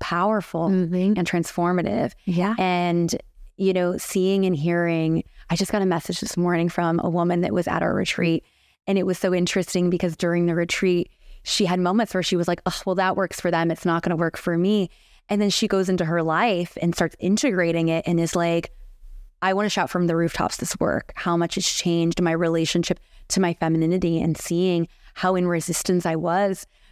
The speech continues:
Speaker 1: to my life and to my partner, and my, like, my orgasms are more intense and, and pleasurable and powerful, and my relate-, my, my friends are seeing me. She had two of her friends sign up this week because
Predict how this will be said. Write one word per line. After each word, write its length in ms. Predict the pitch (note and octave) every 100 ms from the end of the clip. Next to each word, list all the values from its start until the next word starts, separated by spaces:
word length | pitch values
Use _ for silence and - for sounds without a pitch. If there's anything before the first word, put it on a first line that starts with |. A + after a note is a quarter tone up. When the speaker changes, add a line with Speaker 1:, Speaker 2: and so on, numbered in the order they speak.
| -
Speaker 1:
to 100 | F#3
my 180 | E3+
life 440 | D#3+ D#3 F3+ G3 E3+
and 160 | - E3+
to 100 | -
my 140 | E3
partner, 560 | G3+ - G#3 G3+ F3 E3+
and 100 | E3+
my, 140 | E3 E3+ F#3
like, 260 | E3 F3+ -
my 80 | F3+
orgasms 600 | - A#3 G#3+ F#3+ F3+ F3
are 160 | F3 E3+ - _
more 180 | F#3 F3
intense 580 | F3 E3+ - B3+ G#3+ -
and, 140 | F3+
and 140 | - F#3
pleasurable 480 | - A#3+ A3+ F3+ F3
and 120 | F3+
powerful, 560 | - A3+ C4+ A#3+ G3
and 120 | F3+ F3
my 160 | E3+ - - -
relate-, 320 | F#3+ F#3+ A3
my, 140 | G3+ -
my 200 | F#3+ F3+
friends 400 | - G3+ B3 A#3
are 100 | F#3+
seeing 400 | - B3 C#4+ C4
me. 100 | F3+ - -
She 160 | -
had 120 | C4 -
two 180 | - C#4
of 80 | B3+
her 140 | A3+
friends 320 | - G#3+ G3+
sign 160 | F3+ F3
up 140 | G3+
this 200 | F3+ E3
week 260 | - F#3+ -
because 540 | - G3 G#3+ G3+ G3